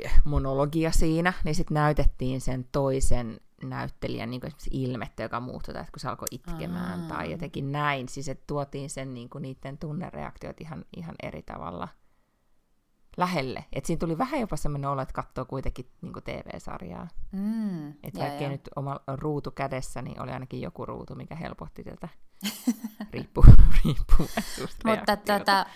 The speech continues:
Speaker 2: voiko se olla sit, et eikö se sit ollut niin hyvä vaan, että sä sen takia ehdit
Speaker 1: Ei, kun se
Speaker 2: miettiä
Speaker 1: oli hyvä,
Speaker 2: puhelinta?
Speaker 1: etenkin se toinen
Speaker 2: Niin.
Speaker 1: puoli al-,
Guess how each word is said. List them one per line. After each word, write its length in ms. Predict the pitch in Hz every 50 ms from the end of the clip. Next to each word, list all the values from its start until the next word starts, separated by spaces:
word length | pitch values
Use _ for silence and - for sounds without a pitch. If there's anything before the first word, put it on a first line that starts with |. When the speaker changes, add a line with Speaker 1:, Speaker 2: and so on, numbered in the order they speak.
| - - -
Speaker 2:
voiko 180 | 214 226 240 233
se 80 | - 269
olla 160 | 262 262 262
sit, 220 | - - 220 180 -
et 100 | - -
eikö 160 | 190 185 -
se 80 | -
sit 200 | 202 - 214 214
ollut 200 | 214 208 208 208
niin 240 | 208 208 208 208 196
hyvä 320 | 240 247 196 165 147 135 131
vaan, 280 | 139 139 131 123 151
että 140 | 151 - -
sä 60 | 170
sen 200 | 160 - 165 151
takia 300 | - 143 - - 127 -
ehdit 300 | - - 143 143 143 143
Speaker 1:
Ei, 60 | 349 359 311
kun 80 | 320
se 60 | -
Speaker 2:
miettiä 120 | - 349 349
Speaker 1:
oli 140 | 359 392 339 311 240
hyvä, 100 | 285 240
Speaker 2:
puhelinta? 120 | 233 208 190 -
Speaker 1:
etenkin 200 | 320 - - 262
se 80 | - 277
toinen 400 | - - 302 294 285 240 226 214
Speaker 2:
Niin. 120 | 185 180
Speaker 1:
puoli 340 | 180 220 214 202 190 180 170
al-, 180 | 175 175 180